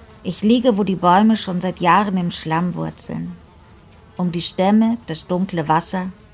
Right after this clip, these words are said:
und das Moos oberhalb der Wassergrenze. Ich liege unerschütterlich von Wettern gepflegt und nicht gebeutelt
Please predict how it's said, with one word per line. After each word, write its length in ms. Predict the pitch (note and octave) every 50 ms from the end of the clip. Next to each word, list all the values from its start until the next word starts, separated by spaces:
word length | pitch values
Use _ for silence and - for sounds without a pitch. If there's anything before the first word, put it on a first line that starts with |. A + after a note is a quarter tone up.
| - - - - -
und 160 | D#3+ E3 E3+
das 160 | D#3+ D#3+ -
Moos 420 | E3 F3 F3+ F#3+ F#3+ F#3+ - - -
oberhalb 460 | - E3+ D#3+ F3 E3+ D#3+ D#3 D#3 -
der 160 | - E3+ D#3+
Wassergrenze. 800 | E3 E3 E3 - D#3 D3 - D#3 D3+ D3+ D#3 D#3 - D#3+ D#3+ D#3+ - - - - - - - - - - - - - - - - - - - - - - - - - - - - - - -
Ich 180 | F3+ - -
liege 280 | G#3 B3 A#3 G3+ G3+ -
unerschütterlich 880 | - G#3+ A3+ A3 G3 - - - G#3 G#3 G#3 A3 G3+ F#3+ G3 F#3+ -
von 240 | - F3+ E3+ E3+ D3+
Wettern 380 | E3+ F#3+ F#3 - F#3 F3+ F3
gepflegt 540 | E3 - - - - F3 F3 F#3+ G#3 G3+ - - - - - - - - - - - -
und 180 | F3+ F#3+ F#3+ -
nicht 300 | G#3+ A#3+ A#3 - - -
gebeutelt 720 | G3 E3 - F3 F3 F#3 G3+ G3+ - B3 B3 - - -